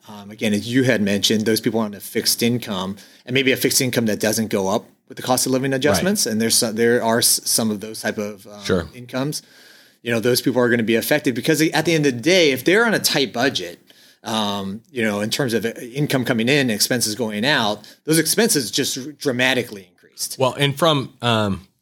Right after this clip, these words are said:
Speaker 2: from an investment perspective, your, your aim for your returns should at a minimum be the rate of inflation,
Speaker 1: Sure.
Speaker 2: right?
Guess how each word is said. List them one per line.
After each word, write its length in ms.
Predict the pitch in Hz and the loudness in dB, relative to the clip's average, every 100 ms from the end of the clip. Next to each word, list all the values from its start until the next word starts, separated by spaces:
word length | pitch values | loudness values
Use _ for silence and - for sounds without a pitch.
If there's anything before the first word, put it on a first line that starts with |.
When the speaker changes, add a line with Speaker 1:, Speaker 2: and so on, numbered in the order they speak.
| _ _ | _ _
Speaker 2:
from 180 | 175 151 | 0 0
an 80 | 127 | 2
investment 720 | 127 113 107 175 220 151 110 | 2 2 2 0 2 0 0
perspective, 800 | 101 - 95 85 - 73 87 - _ _ _ _ _ _ _ _ _ _ | -2 -2 -4 -8 -8 -10 -12 -18 _ _ _ _ _ _ _ _ _ _
your, 560 | 117 123 127 120 120 117 - | -4 0 4 4 4 0 -6
your 920 | 117 - 117 131 139 131 127 120 120 110 _ _ _ - | -8 -10 -4 0 4 4 4 0 -4 -12 _ _ _ 0
aim 680 | 147 170 151 107 92 92 117 _ _ _ _ | 2 4 4 2 0 -4 -8 _ _ _ _
for 140 | - 113 | -2 0
your 180 | 113 | 2
returns 680 | 104 101 135 127 104 95 90 - | 0 0 2 2 2 0 -4 -6
should 260 | - 139 131 | -2 0 2
at 180 | 131 | 2
a 60 | 131 | 2
minimum 680 | 135 180 151 95 92 110 - _ _ _ _ 107 | 2 2 2 2 0 -4 -10 _ _ _ _ _
be 480 | 123 120 113 110 - | 0 2 2 0 -4
the 180 | 113 113 | -2 0
rate 240 | 117 110 | 2 0
of 80 | 98 | 0
inflation, 560 | 95 - 85 - - - | -4 -6 -6 -8 -10 -16
Speaker 1:
Sure. 180 | - 127 | -10 -6
Speaker 2:
right? 160 | 101 | -6